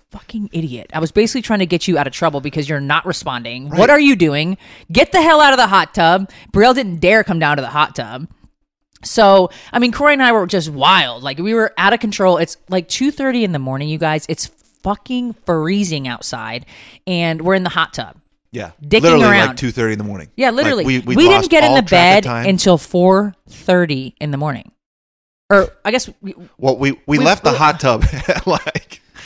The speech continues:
Speaker 2: we left the hot tub at, like, two thirty, and we didn't go to sleep until probably four thirty, five o'clock in
Speaker 1: Yeah,
Speaker 2: the morning.
Speaker 1: you're a pervert.
Speaker 2: Totally lost track of, of reality, lost
Speaker 1: Yeah,
Speaker 2: track of
Speaker 1: you're a
Speaker 2: time.
Speaker 1: pervert.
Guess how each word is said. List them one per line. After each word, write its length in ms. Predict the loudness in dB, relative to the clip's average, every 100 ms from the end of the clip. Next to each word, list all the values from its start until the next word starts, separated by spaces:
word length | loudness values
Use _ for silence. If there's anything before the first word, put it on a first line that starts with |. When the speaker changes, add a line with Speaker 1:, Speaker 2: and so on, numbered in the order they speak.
| -20
Speaker 2:
we 120 | -8 -2
left 200 | -2 -2
the 40 |
hot 220 | 0 0 0
tub 140 | -4
at, 60 | -4
like, 160 | -6
two 180 | -4 -6
thirty, 460 | 0 2 2 -2 -10 _ _ _ _ -8
and 80 | -2
we 60 |
didn't 120 | 0 2
go 100 | 2
to 60 |
sleep 460 | 2 2 4 2 -4 _
until 260 | -8 -4 -2
probably 200 | 0 0
four 200 | 2 2
thirty, 240 | 2 -2
five 200 | 0 -2
o'clock 180 | 0 0
in 40 | 0
Speaker 1:
Yeah, 140 | 0
Speaker 2:
the 40 |
morning. 200 | -2 -4
Speaker 1:
you're 100 | 0 0
a 40 |
pervert. 580 | 0 -2 -2 -2 -8 -8
Speaker 2:
Totally 720 | -2 2 2 2 0 -2 -8 _ _ _ _
lost 400 | -6 0 0 -2 -4
track 400 | -2 -2 -2 -6
of, 340 | -4 -2 -2 -4 -6 -6
of 320 | -6 -8 -12
reality, 640 | -10 -6 0 2 2 0 -6 _ _ -6
lost 240 | -4 -4
Speaker 1:
Yeah, 20 |
Speaker 2:
track 220 | -2 -2 -2
of 80 |
Speaker 1:
you're 80 | -4
a 40 | -4
Speaker 2:
time. 440 | -2 0 0 0
Speaker 1:
pervert. 180 | -4